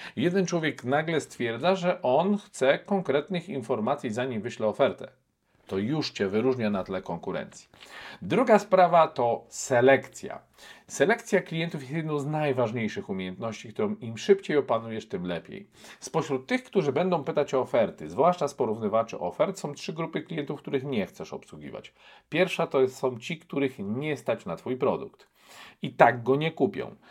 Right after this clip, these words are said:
Druga to jest taka, którą nawet i tak, s-, jeżeli stać, to i tak będą szukali na taniej, bo, najtaniej, bo jakość nie ma dla nich kompletnie żadnego znaczenia. I trzecia grupa to są klienci toksyczni, którzy są roszczeniowi,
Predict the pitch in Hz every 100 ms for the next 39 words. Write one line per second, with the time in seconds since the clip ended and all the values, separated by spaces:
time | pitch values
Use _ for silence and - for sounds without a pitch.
0 | - 85 90 156 196 143 - 101 101 -
1 | 95 - 123 143 - 131 123 143 156 151
2 | - 135 135 147 139 - _ 131 123 127
3 | 131 123 - 127 143 - - - 156 151
4 | - 135 127 131 131 131 - 127 127 123
5 | 120 147 143 127 127 135 131 123 143 156
6 | 131 131 143 135 - 127 - 127 123 113
7 | 113 120 - 139 107 104 107 101 98 98
8 | 92 98 120 117 127 80 - _ - -
9 | - - 120 107 - 220 190 131 127 -
10 | - - 135 123 147 143 - 123 - -
11 | - 113 101 - 120 127 113 107 147 156
12 | 156 120 107 117 147